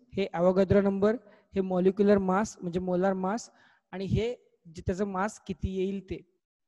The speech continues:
ठीक आहे, हे कसं calculate केलं ते बघा, त्यानंतर कुठं काय काय पुटअप केलं ते बघा, आणि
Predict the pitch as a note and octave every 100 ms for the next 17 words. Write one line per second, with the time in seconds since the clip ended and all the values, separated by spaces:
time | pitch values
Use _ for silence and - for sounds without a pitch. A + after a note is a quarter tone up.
0 | _ G#3 A3 E3 - _ _ - F#3 F#3
1 | G3+ G3 F3+ G3 F#3+ G3+ G3 G3+ G3 F#3
2 | G3 A#3 - _ _ F#3 F3+ E3+ G3 F3+
3 | E3+ G3+ F#3+ F#3 F#3+ F#3+ F#3+ - F#3+ F#3
4 | F#3+ F3+ F#3+ A3 _ _ _ - F#3 A3+